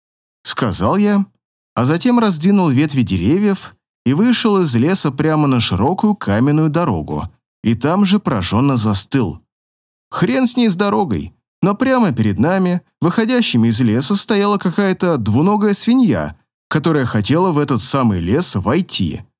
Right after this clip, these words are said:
Тупо хлопнув глазами и смотря на это создание, чуть выше меня ростом и вооружённое неплохим таким копьём, я даже немного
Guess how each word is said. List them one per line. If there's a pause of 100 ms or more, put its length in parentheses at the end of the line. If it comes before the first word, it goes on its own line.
(400)
Тупо
хлопнув
глазами
и
смотря
на
это
создание, (280)
чуть
выше
меня
ростом (120)
и
вооружённое
неплохим
таким
копьём, (340)
я
даже
немного